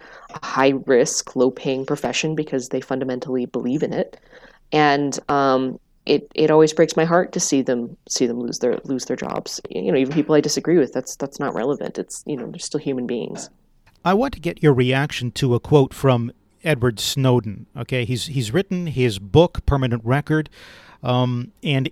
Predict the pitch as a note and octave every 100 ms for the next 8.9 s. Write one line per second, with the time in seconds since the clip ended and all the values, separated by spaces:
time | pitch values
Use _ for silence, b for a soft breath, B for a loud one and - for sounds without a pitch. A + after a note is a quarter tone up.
0 | - G3 F3+ E3+ - D3+ D#3 F#3+ G3 D3+
1 | C3+ - C4 A#3+ C3 - - C3 D#3+ E3
2 | C#3 - D#3 D3 - C#3 A2 - E3 C3+
3 | B2 C3+ A2+ F2+ B2+ G#2+ G2+ G#2+ - A2
4 | A#2 B B B - D3 - F3 C#3+ -
5 | b b b b _ A#3 A3+ G3 E3+ -
6 | B3 A#3+ G#3 F3 - - D3 - F3 C3
7 | - G#2 A2 A2+ A#2 - B2+ B2 A#2 F#2
8 | C#3+ D3 B2 A#2+ - G#2 - -